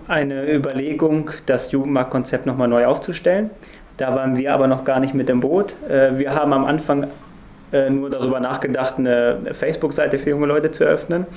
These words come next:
Aber gleichzeitig gab es ein Projektteam, ähm, das sich darüber Gedanken gemacht hat, wie können wir eigentlich die jungen Leute, den Jugendmarkt nochmal neu aufbauen, wie können wir das alles so ein bisschen frischer machen, moderner machen.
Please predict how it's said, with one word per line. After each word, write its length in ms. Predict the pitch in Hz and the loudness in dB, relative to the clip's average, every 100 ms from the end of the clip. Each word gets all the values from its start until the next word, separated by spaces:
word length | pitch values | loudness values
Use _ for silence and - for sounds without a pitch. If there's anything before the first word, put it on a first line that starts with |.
| - - - - | -16 -16 -12 -4
Aber 180 | 131 131 | -2 0
gleichzeitig 560 | 135 - 160 147 139 147 | -2 -4 -4 -2 -2 -2
gab 120 | 143 | 0
es 80 | 135 | 0
ein 120 | 135 | 2
Projektteam, 760 | 139 139 160 - - 185 196 202 - - - - 165 | 2 0 0 -4 0 2 0 -2 -12 -18 -18 -4 -2
ähm, 360 | 147 143 143 | 0 0 0
das 200 | 143 143 | 0 0
sich 100 | 143 | 0
darüber 260 | 143 135 131 | 2 2 2
Gedanken 440 | 123 147 156 156 | 0 -2 -2 0
gemacht 360 | 143 139 143 151 | 2 2 0 0
hat, 140 | 143 | 0
wie 140 | 139 139 | -2 0
können 200 | 151 139 | 2 2
wir 120 | 135 | 2
eigentlich 360 | 139 139 139 - - | 2 0 -2 -10 -8
die 380 | 135 127 127 120 - - - - - | 0 2 2 0 -4 -18 -20 -20 -10
jungen 300 | 139 156 160 | -4 0 4
Leute, 280 | 156 156 151 | 4 4 2
den 180 | 135 131 | 0 2
Jugendmarkt 540 | 147 156 147 135 139 | 2 0 0 0 0
nochmal 240 | 135 127 | 2 2
neu 380 | 127 143 147 143 143 - - - - - | 4 4 4 4 0 -12 -20 -20 -14 -6
aufbauen, 580 | 147 165 - 156 151 139 | -4 -2 -2 -2 0 0
wie 100 | 135 | 0
können 160 | 147 | 2
wir 60 | 131 | 2
das 160 | 127 - | 2 2
alles 240 | 135 135 | 0 2
so 60 | 139 | 0
ein 20 | |
bisschen 220 | 135 131 | 0 -2
frischer 300 | 160 160 160 | -2 0 0
machen, 280 | 151 147 139 | 0 0 0
moderner 460 | 131 143 160 170 | 2 2 2 0
machen. 360 | 160 160 180 | 0 -2 -4